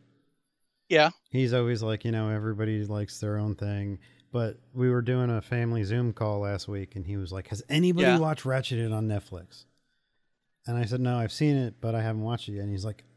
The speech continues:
Speaker 2: "Everybody should go watch this show." And I was like, "Whoa.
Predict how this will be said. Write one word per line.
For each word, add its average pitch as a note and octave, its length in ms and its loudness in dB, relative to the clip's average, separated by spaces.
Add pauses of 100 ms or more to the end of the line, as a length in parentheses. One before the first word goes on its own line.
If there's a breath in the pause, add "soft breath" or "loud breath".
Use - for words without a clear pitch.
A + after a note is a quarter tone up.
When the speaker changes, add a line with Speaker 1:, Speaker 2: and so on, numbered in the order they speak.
(420)
Speaker 2:
"Everybody C#3+ 520 4
should A#2+ 180 -4
go B2 120 4
watch A2+ 300 -2
this A2 160 -4
show." G2 280 -6
And F#2 120 -6
I G2+ 60 -6
was G2+ 160 -6
like, G2+ 180 -8 (180)
"Whoa. D3+ 500 -6